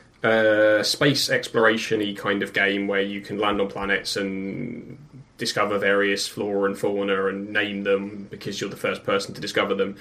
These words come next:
Um, and it's like a massively, massive procedurally generated universe. Everything's generated, kind of like the original Elite was,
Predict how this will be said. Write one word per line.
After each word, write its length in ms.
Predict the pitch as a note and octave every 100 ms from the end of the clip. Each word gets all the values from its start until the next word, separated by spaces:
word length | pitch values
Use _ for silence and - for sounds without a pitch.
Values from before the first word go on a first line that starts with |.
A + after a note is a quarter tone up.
| - - -
Um, 300 | A2+ G#2+ A2+
and 400 | A2+ A2 A2+ A2
it's 380 | A2 A2+ - -
like 240 | A2 G2+
a 40 | A#2
massively, 600 | A#2 A2+ A2 A2 G#2 G2+
massive 380 | C3 C3 - A#2+
procedurally 420 | - A#2+ G#2+ G#2+
generated 500 | G2+ G2+ G2 F#2+ G2+
universe. 460 | G#2 G2 G2 G2 A2+
Everything's 560 | G#2+ A2 G2+ G2 F#2+
generated, 320 | - G2 G2
kind 140 | - B2+
of 80 | A#2+
like 100 | A2
the 80 |
original 340 | G#2 A2 A2+ G#2
Elite 300 | G#2 G#2 G2
was, 380 | G2 F#2 -